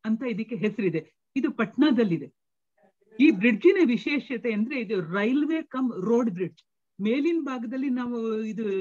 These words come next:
ರೈ-, ಇದು ನೋಡ್ತೇವೆ, ಕಬ್ಬಿಣದ ಇದು ನೋಡ್ತೇವೆ, ರೈಲ್ ಹೋಗೋದು. ಕೆಳಗಡೆ ಸ್ವಲ್ಪ ಸೂಕ್ಷ್ಮವಾಗಿ ಗಮನಿಸಿದ್ರೆ ಜನಗಳು ಓಡಾಡ್ತಿರೋದು ಮತ್ತೆ ಬಿಲ್ಡಿಂಗ್‌ಗಳು ಕಾಣಿಸುತ್ತೆ. ಇದು ಬಹುಶಃ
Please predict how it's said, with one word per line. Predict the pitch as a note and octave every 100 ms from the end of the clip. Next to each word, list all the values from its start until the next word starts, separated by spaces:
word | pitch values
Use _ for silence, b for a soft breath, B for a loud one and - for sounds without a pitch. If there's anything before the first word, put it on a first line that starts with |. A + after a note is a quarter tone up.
| F3+ F#3
ರೈ-, | A3
ಇದು | G3 A#3 C4
ನೋಡ್ತೇವೆ, | B3+ F3 E3 D#3
ಕಬ್ಬಿಣದ | A3 G#3 B3 A#3
ಇದು | A3+ G3
ನೋಡ್ತೇವೆ, | G3 E3 E3+ F#3
ರೈಲ್ | B3
ಹೋಗೋದು. | G#3+ F#3+ D#3+ - _ _ _
ಕೆಳಗಡೆ | A#3+ B3 E4 F#4
ಸ್ವಲ್ಪ | - D4+ D4
ಸೂಕ್ಷ್ಮವಾಗಿ | C4 C#4 - - C#4 A#3+ G3+
ಗಮನಿಸಿದ್ರೆ | G3 G#3+ B3+ C4+ G3 G#3+ _ _ E3
ಜನಗಳು | G#3 A#3 C#4+ D4
ಓಡಾಡ್ತಿರೋದು | B3+ A3+ A#3 A3+ A3 A3 G#3 B3
ಮತ್ತೆ | G#3+ G3+ A3
ಬಿಲ್ಡಿಂಗ್‌ಗಳು | F3 A#3 D4+ C4+ A3+
ಕಾಣಿಸುತ್ತೆ. | G3 F3 E3 D3+ - _ _ -
ಇದು | C4+ C4 A#3
ಬಹುಶಃ | G#3 B3 E4 E4 C4